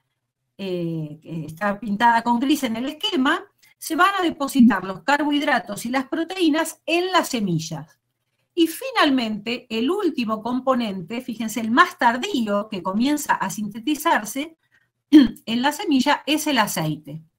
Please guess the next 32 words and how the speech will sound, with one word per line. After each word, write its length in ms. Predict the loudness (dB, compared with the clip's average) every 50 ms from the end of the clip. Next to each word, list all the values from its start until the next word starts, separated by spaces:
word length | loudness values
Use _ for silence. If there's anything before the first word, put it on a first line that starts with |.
| _ _ _ _ _ _ _ _ _ _ _ _ _ _ _ _ _ _ _ _ _ _ _ _ _ _
Esto 220 | -10 -4 -2 0 0
nos 120 | 0 2
permite 560 | 2 2 2 2 2 0 2 2 4 4 4 2
observar 640 | -2 -6 -6 -4 -4 0 2 2 2 2 0 -4 -10 -12
entonces 400 | -10 -8 -6 -6 -6 -4 -6 -4
que 200 | -4 -4 -6 -6 -6
recién 360 | -6 -6 -2 0 0 -2 -2 -4 -2 0
a 100 | 0 0
los 380 | 0 -2 -4 -4 -8 -12 -18 _ _ _ _ _ _ _ _ _ _ _ _ _ _
treinta 480 | 2 4 4 4 2 2 0 2 0
y 60 | 0
cinco, 500 | 0 0 0 -2 0 -2 -2 -4 -6 -2 2
cuarenta 580 | 2 2 2 0 -2 -6 -6 -4 -2 0 0
días 420 | 0 0 0 0 0 0 0 -2 -2
desde 560 | -2 -2 -2 -2 -2 0 0 0 0 -2 -4
el 100 | -4 -2
inicio 480 | 0 0 -2 -2 -2 -4 -4 -4 -6 -6
de 60 | -4
la 100 | -6 -6
floración, 720 | -6 -6 -6 -4 -4 -4 -2 -2 -2 -2 -2 -4 -6 -8 _ _ _ _ _ _ _ _ _ _
recién 400 | -2 -2 0 0 0 -2 -2 -4
se 120 | -4 -2 -2
va 80 | -2
a 40 | -2
estar 180 | -2 -2 -2 -2
depositando 840 | -2 -4 -4 -6 -6 -6 -6 -4 -2 -2 -2 0 -2 -2 -4 -4 -6
el 120 | -6 -6
aceite. 460 | -6 -6 -8 -8 -10 -10 -10 -12 -14
O 20 | -10
sea, 180 | -10 -8 -6
gran 360 | -4 -2 0 0 0 -2 -2 -2
parte, 540 | -2 0 0 -2 -4 -6 -6 -6 -6 -8